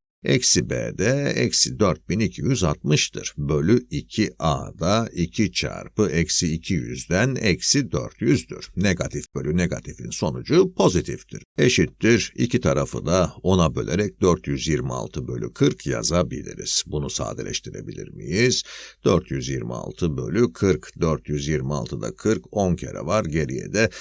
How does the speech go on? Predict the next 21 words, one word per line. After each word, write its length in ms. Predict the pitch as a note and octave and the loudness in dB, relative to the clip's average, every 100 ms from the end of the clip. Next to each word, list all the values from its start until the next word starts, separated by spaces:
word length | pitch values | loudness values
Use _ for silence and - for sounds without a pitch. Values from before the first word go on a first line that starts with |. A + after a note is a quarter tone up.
| - | -10
yirmi 380 | F2 G2+ F#2 E2 | 0 4 6 4
altı 380 | D#2+ C#2+ - C2 | 2 0 -2 -4
bölü 260 | C2 A#1+ - | -4 -6 -4
kırk 340 | A2 A2+ - | 0 0 -2
kalır. 340 | - G2+ A2+ G2+ | -2 0 2 0
Sonuç 520 | - G2 F2+ F#2 - - | 0 0 0 0 -6 -2
on 340 | A#2 A2 D2 - | 2 2 2 -4
tam 380 | D2+ A#2 A2 - | -2 -2 -2 -4
yirmi 360 | C#2+ D2+ C2+ | -4 -2 -2
altı 340 | C2+ A#1 D2+ G#1 | -6 -6 -8 -8
bölü 240 | G1+ - | -10 -6
kırk 320 | - D3 - | 0 0 0
ya 260 | F2 - - | -2 -2 -2
da 320 | E2 A2+ - _ - | 0 0 -2 _ -2
on 360 | A2 F#2 B1 | 2 2 0
tam 400 | - G2 B2 - - | 0 0 0 -4 -2
on 280 | G#2+ E2 - | 2 2 0
üç 260 | - - C2+ | -10 -8 -4
bölü 480 | C#2+ D2 D2+ - - | 0 2 4 2 0
yirmi. 640 | E2+ F#2 B2 A2 C#2+ - - - | 2 4 4 2 -2 -6 -12 -4
Bunu 400 | D#2 G#2 A2 | 2 4 4